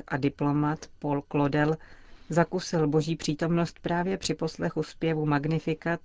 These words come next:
při mši svaté v pařížském chrámu Matky Boží o Vánocích roku osmnáct set osmdesát šest. Nevstoupil do kostela z pohnutek víry, nýbrž aby mohl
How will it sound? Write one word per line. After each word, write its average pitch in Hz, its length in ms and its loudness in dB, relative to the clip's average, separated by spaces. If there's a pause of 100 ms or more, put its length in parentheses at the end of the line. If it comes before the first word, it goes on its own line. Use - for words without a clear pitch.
při - 140 0
mši 147 220 -2
svaté 147 500 -2
v - 80 -10
pařížském 147 560 -2
chrámu 139 380 0
Matky 139 340 0
Boží 143 480 2 (460)
o 160 100 2
Vánocích 165 720 0
roku 151 240 0
osmnáct 147 560 -2
set - 200 -4
osmdesát 147 600 -4
šest. - 540 -8 (1200)
Nevstoupil 175 560 2
do 147 120 2
kostela 135 500 -4
z - 120 -12
pohnutek 139 560 -2
víry, 147 420 0 (540)
nýbrž 180 540 0
aby 170 280 0
mohl 180 260 2